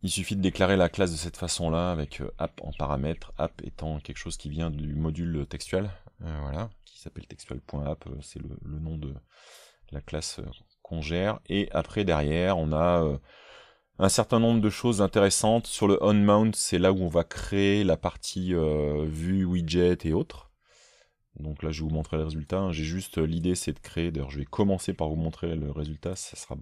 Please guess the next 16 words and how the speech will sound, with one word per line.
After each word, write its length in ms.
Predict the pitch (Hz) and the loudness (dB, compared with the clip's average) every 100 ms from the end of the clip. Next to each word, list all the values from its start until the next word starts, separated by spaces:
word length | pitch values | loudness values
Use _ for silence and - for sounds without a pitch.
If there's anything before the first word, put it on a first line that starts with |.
| - | -10
beaucoup 200 | 110 87 | -8 -8
plus 140 | - | -10
parlant 320 | - 80 82 | -6 -4 -4
pour 240 | 80 73 73 | -6 -6 -8
vous. 480 | 73 95 123 139 143 _ _ _ _ _ _ _ _ - | -6 -4 -4 -4 -6 _ _ _ _ _ _ _ _ -16
On 40 | |
va 80 | - | -12
zoomer 300 | 69 76 71 | -10 -6 -6
un 100 | 69 69 - | -6 -8 -4
peu. 480 | 98 113 117 120 - _ | 0 2 2 -2 -6 _
Et 220 | 87 95 - _ - - _ _ _ - - - - - - - - - - - - | -6 -6 -6 _ -20 -20 _ _ _ -20 -20 -20 -20 -18 -18 -18 -20 -20 -20 -20 -10
hop, 200 | 95 - _ _ - 110 - - _ _ - | -8 -8 _ _ -10 -10 -10 -16 _ _ -16
si 220 | - 73 | -14 -12
je 140 | - | -8
lance 240 | 73 - 76 | -6 -4 -4
main 260 | 76 76 | -2 -4